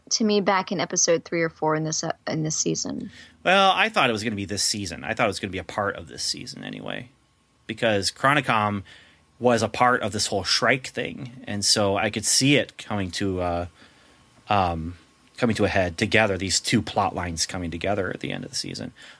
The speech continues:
Speaker 2: I don't
Speaker 1: Oh, yeah.
Speaker 2: know. Remember, this is ma-, me making predictions that I have no idea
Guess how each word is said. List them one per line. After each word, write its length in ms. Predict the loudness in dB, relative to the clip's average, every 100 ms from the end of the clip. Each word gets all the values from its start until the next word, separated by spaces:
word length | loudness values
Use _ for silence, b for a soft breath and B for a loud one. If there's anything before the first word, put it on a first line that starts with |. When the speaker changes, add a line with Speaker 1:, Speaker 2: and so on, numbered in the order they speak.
| B
Speaker 2:
I 100 | -2
don't 120 | 2
Speaker 1:
Oh, 40 | 4
yeah. 60 |
Speaker 2:
know. 420 | 4 6 6 4 2
Remember, 320 | 2 2 2
this 220 | 2 2
is 260 | 2 2 -2 b b b b _ -16 -4
ma-, 180 | -2 2
me 160 | 4 6
making 260 | 4 0
predictions 480 | -2 0 2 0 0
that 80 | 2
I 60 |
have 100 | 2
no 140 | 2 2
idea 480 | 2 2 0 0